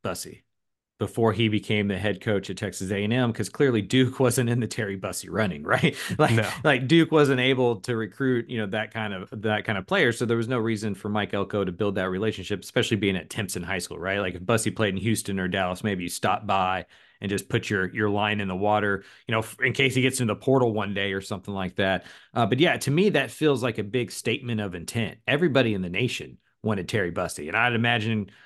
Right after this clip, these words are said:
Speaker 1: uh, programs that hadn't really thought they were in the running kinda kicked the tires to see how much it would cost and what the idea would be if he wanted to come here, wanted to go there.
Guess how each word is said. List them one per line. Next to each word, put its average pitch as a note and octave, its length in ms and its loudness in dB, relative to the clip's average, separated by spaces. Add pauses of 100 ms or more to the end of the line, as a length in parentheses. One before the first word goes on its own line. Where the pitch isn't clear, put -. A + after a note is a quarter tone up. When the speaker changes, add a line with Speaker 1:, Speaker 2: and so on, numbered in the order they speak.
(140)
Speaker 1:
uh, G#2 160 0
programs C#3 560 2
that B2 160 2
hadn't C#3 200 2
really C#3+ 180 2
thought C#3 200 2
they C#3 180 0
were C#3+ 140 2
in C#3+ 80 -2
the C#3 80 -4
running C#3+ 300 -2
kinda A2 200 -6
kicked B2+ 240 -6
the B2 60 -4
tires C3 440 0
to G2+ 100 -10
see A#2 180 -4
how A#2 160 0
much A2+ 240 -2
it B2 40 2
would A2+ 180 -2
cost B2+ 400 2
and G2 100 -8
what G#2+ 220 -4
the G#2 240 0
idea G#2+ 360 0
would G#2+ 160 -2
be A#2+ 240 0
if F#2 120 -6
he G2 80 -8
wanted G2 240 -10
to G#2+ 80 -8
come A#2+ 180 0
here, B2 300 2
wanted G#2 240 -4
to G2+ 80 -6
go G#2+ 180 0
there. B2 320 2